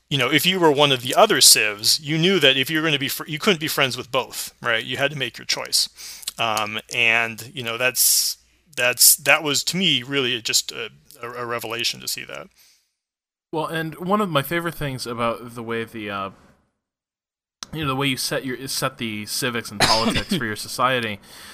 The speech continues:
Speaker 2: is that it can drive wedges between formerly steadfast friends, where, you know,
Speaker 3: Yeah.
Speaker 2: one of the, one of the, you know, it's always painful when you're sort of trying to create, like, an alliance block in Alpha Centauri, and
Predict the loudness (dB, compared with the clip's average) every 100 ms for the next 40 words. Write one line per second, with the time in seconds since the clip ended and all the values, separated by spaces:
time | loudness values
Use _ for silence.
0 | -20 -6 0 0 2 0 -2 -6 -4 -4
1 | 0 6 6 6 2 0 0 -4 -6 -2
2 | 0 0 -2 -4 -2 0 0 -2 -4 -2
3 | -2 -4 -6 -6 -6 -2 -2 -2 -6 -2
4 | 0 0 -6 -18 -6 0 2 2 -2 -12
5 | -16 -4 0 0 0 0 0 2 -2 -4
6 | -4 0 2 2 2 4 2 2 -2 0
7 | 0 -2 -4 -4 -2 0 0 0 0 0
8 | -2 0 -2 -2 -4 0 2 2 0 -6
9 | -2 2 0 -2 -8 -4 -4 -4 -8 -4
10 | 4 6 4 -2 -12 -20 -20 -20 -20 _
11 | 0 2 0 -2 -6